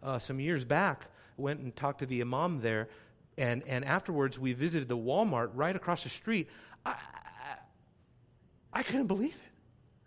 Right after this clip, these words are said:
I, it was like living in the Middle East. You have such an incredible opportunity. Just go shopping and share the gospel. It'd be like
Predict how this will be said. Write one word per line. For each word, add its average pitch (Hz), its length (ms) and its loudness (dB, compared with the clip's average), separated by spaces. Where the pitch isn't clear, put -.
I, 214 100 0
it 220 120 4
was 190 100 8
like 180 160 4
living 220 360 2
in 240 260 2
the 214 60 6
Middle 226 320 6
East. 285 320 4
You 277 160 4
have 254 180 0
such - 260 -4
an 254 80 -4
incredible 277 440 0
opportunity. 294 480 0
Just 349 180 6
go 392 120 10
shopping 359 500 12
and 277 100 8
share 349 180 6
the 349 60 4
gospel. 311 540 -4
It'd 190 80 -2
be 269 100 10
like 233 260 10